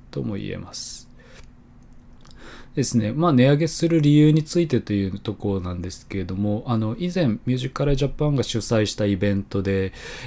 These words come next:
えー、登壇してくださった、あの、イギリス人の、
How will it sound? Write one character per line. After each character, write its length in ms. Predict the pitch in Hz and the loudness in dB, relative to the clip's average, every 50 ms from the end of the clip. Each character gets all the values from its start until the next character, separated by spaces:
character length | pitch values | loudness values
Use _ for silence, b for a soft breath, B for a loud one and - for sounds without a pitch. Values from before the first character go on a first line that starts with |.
| B - | B -4
え 240 | 98 95 95 95 - | -2 -2 -2 -2 0
ー、 20 | |
登 140 | - 110 101 | 0 0 2
壇 180 | 101 104 101 101 | 2 2 0 0
し 120 | - - | -2 -4
て 100 | - 104 | -6 -6
く 140 | - - 104 | -6 -4 -2
だ 120 | 101 101 | -2 -2
さ 180 | - - 101 95 | -2 -2 -4 -4
っ 60 | - - - - - | -6 -6 -14 -10 -6
た、 280 | - 87 87 85 82 B B B B - | -4 -2 -2 -4 -6 B B B B -10
あ 80 | 104 95 | -8 -6
の、 180 | 92 90 90 | -4 -2 -2
イ 80 | 95 98 | -2 0
ギ 140 | 110 127 127 | 2 2 4
リ 140 | 143 143 | 4 2
ス 180 | 143 - 156 151 | 2 2 0 0
人 460 | 143 127 117 104 98 98 92 90 92 | 0 0 0 0 0 0 0 -2 -2
の、 260 | 95 98 95 90 90 | -2 -2 -2 -4 -4